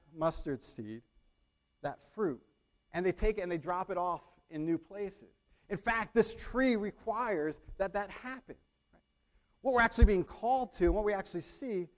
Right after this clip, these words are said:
is that it's not just that we get to come sit and rest,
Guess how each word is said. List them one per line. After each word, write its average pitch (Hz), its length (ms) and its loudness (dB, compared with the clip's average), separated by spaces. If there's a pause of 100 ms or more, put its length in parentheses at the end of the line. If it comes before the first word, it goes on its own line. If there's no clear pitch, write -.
(140)
is 190 120 2
that 214 120 4
it's 202 160 -2
not 240 320 -4
just 226 260 -2
that 170 140 -2
we 208 120 -6
get 185 200 -2
to 185 60 -4
come 190 360 -4
sit 214 360 0
and 123 220 -14
rest, 143 520 -12